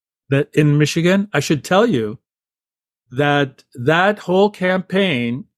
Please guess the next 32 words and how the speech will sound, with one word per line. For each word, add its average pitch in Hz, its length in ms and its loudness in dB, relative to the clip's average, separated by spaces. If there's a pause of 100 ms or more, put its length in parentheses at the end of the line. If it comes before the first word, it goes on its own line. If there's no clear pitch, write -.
has, 143 520 -2 (200)
uh, 139 400 0
expanded 170 720 0
dramatically 143 840 0
in 135 120 0
the 135 100 0
Super 147 320 -2
Tuesday, 131 760 0 (520)
uh, 123 680 0
uh, 135 280 2
you 143 120 2
know, 127 400 2 (100)
uh, 117 380 -2
primaries 185 540 0
that 135 140 0
are 123 80 -2
coming 143 300 0
up 123 140 -2
this 120 200 -2
Tuesday. 147 480 0 (340)
It's 147 240 0
in, 147 400 2
it's 143 220 -4
in 156 240 2
Idaho. 131 720 -2
It's 151 380 -4
in, 147 480 0 (400)
uh, 139 340 -2
Washington 160 580 -2
State. 143 380 0
It's 143 240 -2
in 151 180 0